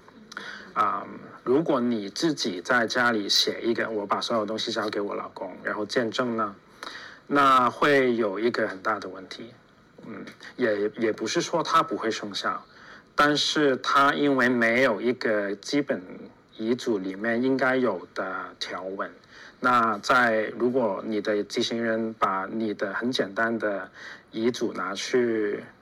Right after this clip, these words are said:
法官、法院去申请的时候，就会面对一个很大的问题。法官就说：“这个什么遗嘱？手写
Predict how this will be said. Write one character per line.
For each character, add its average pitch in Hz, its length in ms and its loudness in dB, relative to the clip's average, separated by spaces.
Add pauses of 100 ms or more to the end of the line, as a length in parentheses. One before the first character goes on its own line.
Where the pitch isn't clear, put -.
(500)
法 - 240 -2
官、 135 400 4
法 113 240 2
院 139 380 4
去 123 420 4
申 151 180 -2
请 139 180 -4
的 101 100 -6
时 - 140 -6
候， 104 180 -6
就 120 160 0
会 113 120 -2
面 113 200 0
对 113 160 0
一 - 20 -2
个 110 100 -2
很 101 120 -4
大 107 180 -2
的 101 120 -8
问 95 220 -10
题。 - 180 -18 (400)
法 - 140 -4
官 120 160 -2
就 117 120 -2
说 117 160 0
：“这 135 100 4
个 117 80 -4
什 - 100 -8
么 95 140 -8
遗 104 140 -4
嘱？ - 200 -14
手 - 300 -8
写 107 140 -6